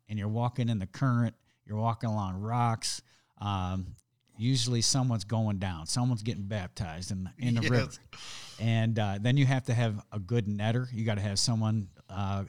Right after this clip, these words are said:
Speaker 1: a good friend <laughs> to run down. And you're hollering, "Go down farther. He's down farther."
Speaker 2: I'm trying.
Speaker 1: <laughs> And it is a lot of work.
Speaker 2: Yes, it is absolutely outrageous.
Speaker 1: And so, uh, yeah, a little day and a half getaway, man, and it was, uh, it was,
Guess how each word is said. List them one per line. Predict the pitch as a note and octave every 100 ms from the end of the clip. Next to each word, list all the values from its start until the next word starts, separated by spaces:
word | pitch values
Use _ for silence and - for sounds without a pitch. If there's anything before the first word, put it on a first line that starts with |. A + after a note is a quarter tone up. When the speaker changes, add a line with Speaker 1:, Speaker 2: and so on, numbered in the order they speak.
| -
Speaker 1:
a |
good | G2+ A#2
friend | - C3 C3+ C3+ A#2+ C#3 E3
<laughs> | D#3+
to | C#3+
run | A#2 C#3 C#3
down. | B2 B2 C3+ C#3
And |
you're | A#2+
hollering, | A#2 B2 A#2 -
"Go | G#3+ -
down | C4+ C#4 -
farther. | - C4+ B3 F#3+ E3
He's | F3
down | A#3+ C#4 A#3+
farther." | C#3 - F3 E3+ E3 A2+ -
Speaker 2:
I'm |
trying. | - - G#3 G#3 F#3+ D#3
Speaker 1:
<laughs> | B2 G#2+ D#3 G3+ G3+ F3+ - G3+ - - - -
And | C#3
it | F3
is | F3 B2+
a |
lot | A#2+ A2 A#2+ B2+ C3+
of | A2+
work. | A#2 G2 - -
Speaker 2:
Yes, | A2+ A#2+ F2 - - -
it | A#2+ A#2
is | A#2 G#2+
absolutely | A2+ A#2 A#2 B2 A#2 G2+
outrageous. | G2+ E2 G2+ G2 G2 E2+ E2 - - _
Speaker 1:
And | B2+ A#2
so, | C#3+ B2 B2
uh, | A2 G#2
yeah, | C3 B2+
a |
little | B2+
day | A#2+ C3 B2+
and | B2+
a |
half | B2 A#2+ G#2+
getaway, | A2+ A#2 A2 G2+
man, | G2+ G#2
and | G#2
it | A#2+
was, | G2 A2+ G2+ -
uh, | G#2 F#2+ -
it | A2+
was, | A2 F#2+ F2